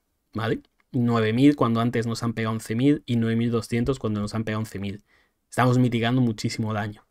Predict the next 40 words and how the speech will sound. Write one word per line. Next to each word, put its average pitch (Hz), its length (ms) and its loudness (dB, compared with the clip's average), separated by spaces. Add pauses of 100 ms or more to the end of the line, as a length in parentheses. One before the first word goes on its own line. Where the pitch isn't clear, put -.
(140)
¿vale? 107 200 -6 (1080)
Os 139 140 6
fijáis, 135 340 6
¿no? - 220 2 (360)
Entonces, 135 280 2 (360)
muy 156 140 10
importante 147 420 6
la 127 80 6
defensa, 170 360 2
muy 151 100 8
importante 127 420 4
la 120 80 2
vida. 160 200 4
Si - 160 0
queréis 127 240 0
que 127 420 2
al 123 180 -2
final 123 340 0
pues 117 160 -4
sea 120 100 -2
un 117 100 -2
cien 113 240 -4
por 107 160 -8
cien 120 240 -4
esto 139 380 0
y 113 260 -4 (140)
intentar 113 480 0
wipear 120 360 0
lo 113 80 0
menos 113 220 -4
posible. 139 480 2
Treinta 110 360 -2
y 107 100 -4
un 107 140 -4
mil 127 160 2
a 113 100 -4
Niri, 139 220 0
¿os 143 100 -4
habéis 117 140 -2
fijado? - 360 -6